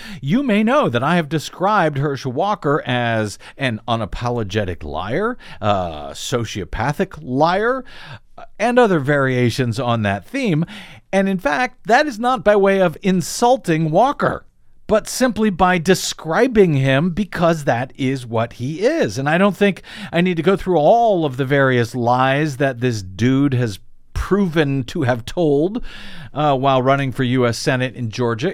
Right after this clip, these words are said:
It's only an hour-long show anyway, <laughs> so I wouldn't be able to. But,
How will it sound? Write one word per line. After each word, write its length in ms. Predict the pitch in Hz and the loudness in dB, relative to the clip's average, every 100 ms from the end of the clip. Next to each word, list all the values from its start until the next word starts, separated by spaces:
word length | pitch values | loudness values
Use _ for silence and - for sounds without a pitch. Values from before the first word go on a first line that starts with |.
| - | -2
It's 160 | 139 - | -4 -4
only 300 | 143 147 135 | -4 -2 -2
an 80 | 120 | -4
hour-long 680 | 110 127 127 113 107 107 98 | -4 0 0 0 0 -2 -4
show 460 | - 160 147 120 | -2 2 4 4
anyway, 680 | 123 131 135 107 85 78 95 | 0 -2 0 0 0 -2 -4
<laughs> 0 | |
so 240 | 117 135 107 | -4 -2 -2
I 40 | |
wouldn't 280 | 107 127 104 | -2 -2 -2
be 140 | 120 | 0
able 260 | 135 190 147 | 2 2 0
to. 200 | - 104 | 0 2
But, 220 | 131 127 | 2 0